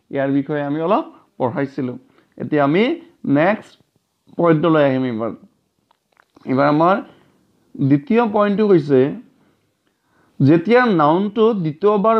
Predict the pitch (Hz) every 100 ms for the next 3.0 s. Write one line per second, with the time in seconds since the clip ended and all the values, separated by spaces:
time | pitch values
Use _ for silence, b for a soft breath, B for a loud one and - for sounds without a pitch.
0 | 175 160 160 160 165 165 135 117 107 -
1 | _ _ _ _ _ _ - 135 147 156
2 | 175 202 262 339 - _ - 139 151 190